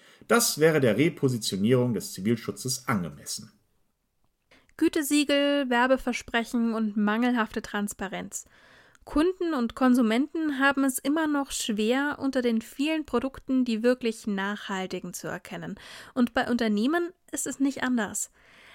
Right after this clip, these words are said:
Speaker 2: Wann verdient eine wirtschaftliche Aktivität das Etikett nachhaltig?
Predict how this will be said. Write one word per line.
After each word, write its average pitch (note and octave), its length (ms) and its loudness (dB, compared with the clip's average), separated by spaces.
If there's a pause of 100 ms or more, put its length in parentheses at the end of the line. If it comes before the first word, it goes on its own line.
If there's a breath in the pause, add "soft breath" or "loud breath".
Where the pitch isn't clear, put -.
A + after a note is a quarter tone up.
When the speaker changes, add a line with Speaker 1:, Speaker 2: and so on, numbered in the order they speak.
(160 soft breath)
Speaker 2:
Wann C#4+ 260 2
verdient D#4 640 0
eine B3+ 280 2
wirtschaftliche C4 680 0
Aktivität A3+ 600 -4
das G#3+ 140 -6
Etikett - 640 -10 (100)
nachhaltig? A3 880 -4